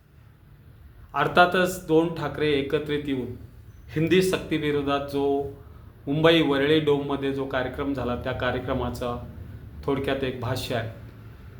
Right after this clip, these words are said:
या कार्यक्रमाचे होणारे राजकीय परिणामसुद्धा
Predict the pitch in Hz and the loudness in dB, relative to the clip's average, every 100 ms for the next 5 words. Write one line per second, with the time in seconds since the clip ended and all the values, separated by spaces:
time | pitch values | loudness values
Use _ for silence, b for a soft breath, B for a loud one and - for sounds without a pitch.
0 | - - 165 175 156 160 165 165 160 160 | -4 6 6 8 6 6 4 4 2 2
1 | 165 151 135 143 147 147 123 123 - 151 | 2 2 2 0 0 0 -2 -4 -2 0
2 | 143 135 131 135 127 123 127 | 0 0 -2 -4 -6 -8 -6